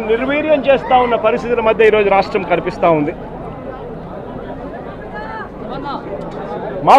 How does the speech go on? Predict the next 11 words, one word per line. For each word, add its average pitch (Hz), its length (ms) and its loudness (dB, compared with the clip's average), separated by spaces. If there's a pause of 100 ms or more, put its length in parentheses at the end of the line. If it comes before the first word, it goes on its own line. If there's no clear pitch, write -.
ప్రభుత్వ 302 400 6
హయాంలో 311 360 10 (1700)
ధాన్యం 302 380 8 (100)
కొనుగోలు 302 480 8
కాక, 294 220 8 (1400)
ఆర్బీకేల 302 580 8
ద్వారానే 285 400 8 (160)
దళారీ 294 400 8
వ్యవస్థ 285 280 6 (120)
తీసేసి, 294 460 2 (1600)
ధాన్యం 311 420 8